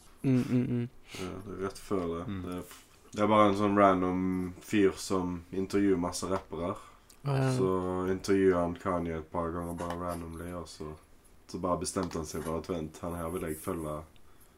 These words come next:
Speaker 2: hele tiden. Så,
Speaker 1: <laughs>
Speaker 2: så da bare er han med Kanye.
Speaker 3: Det overrasker meg at vi ikke har sett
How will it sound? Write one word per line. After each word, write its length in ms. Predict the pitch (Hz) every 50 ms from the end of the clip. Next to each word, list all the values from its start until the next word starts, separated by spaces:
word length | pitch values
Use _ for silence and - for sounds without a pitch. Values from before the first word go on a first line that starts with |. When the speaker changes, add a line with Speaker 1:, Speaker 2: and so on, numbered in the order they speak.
| - -
Speaker 2:
hele 260 | 92 85 82 82 78
tiden. 320 | - 90 82 82 92 - - - _ - - -
Så, 580 | - - 156 147 - - 131 147 131 120 135 87
Speaker 1:
<laughs> 380 | - - - - - - - -
Speaker 2:
så 80 | 92
da 80 | 95 92 85 87
bare 240 | 85 82 82 82 82 82 - - - _ _ - - - -
er 100 | 92 90
han 160 | 82 80 80
med 160 | 82 82 85 -
Kanye. 400 | - 87 78 82 78 78 78 78 80 - - - - - - -
Speaker 3:
Det 160 | - 120 123
overrasker 320 | 127 123 147 151 - - 104 95
meg 100 | 87 80
at 120 | 80 - 92
vi 80 | 90
ikke 160 | - - 131
har 20 | 117
sett 520 | - - 127 - - - - - - -